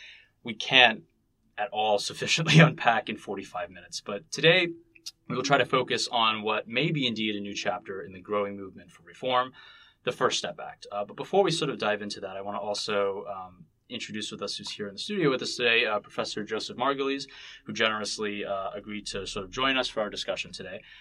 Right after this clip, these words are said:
Uh, and just before we sort of dive into a general overview of the First Step Act and exactly kind of what it does, what it doesn't do, uh, I was wondering if you could just tell us a little bit about yourself, um, maybe about your work, uh, in the criminal justice space, um, and,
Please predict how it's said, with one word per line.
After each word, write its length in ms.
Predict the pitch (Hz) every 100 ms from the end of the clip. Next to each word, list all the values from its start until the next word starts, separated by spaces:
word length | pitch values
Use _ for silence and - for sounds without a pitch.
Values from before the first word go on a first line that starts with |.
| -
Uh, 60 | 113 110
and 80 |
just 120 | 143 175
before 240 | 175 160
we 100 | 131
sort 180 | - 110
of 60 |
dive 260 | 107 110 113
into 460 | 107 - 110 104 92
a 100 | 95
general 360 | 104 117 110
overview 520 | 101 101 95 95 95 92
of 140 | 90
the 60 | -
First 240 | 98 92
Step 220 | 107 95
Act 280 | 95 92 -
and 120 | 107 101
exactly 540 | 123 131 123 123 107
kind 200 | - 117
of 60 | 101
what 120 | 101
it 100 | 101
does, 320 | 151 139 131
what 120 | 110
it 80 | 107
doesn't 280 | 127 127 110
do, 240 | 104 95 92 - - -
uh, 160 | 117 110
I 40 |
was 120 | 117 123
wondering 220 | 160 151
if 100 | 127
you 60 | 120
could 100 | 107
just 180 | 104
tell 120 | - 117
us 120 | 110
a 40 |
little 200 | 139 160
bit 80 | 139
about 240 | 123 117
yourself, 500 | 110 110 113 107 104 -
um, 300 | 104 98 98 107
maybe 240 | 113 113
about 240 | 104 101
your 300 | 101 104 104
work, 320 | 101 113 113 - -
uh, 180 | 107 101
in 120 | 107
the 80 | 104
criminal 260 | 101 110 104
justice 360 | 107 104 104
space, 400 | - 107 101 - - - - - - -
um, 480 | 98 95 92 90 87 _ _ _ - - _ - -
and, 520 | 104 104 101 98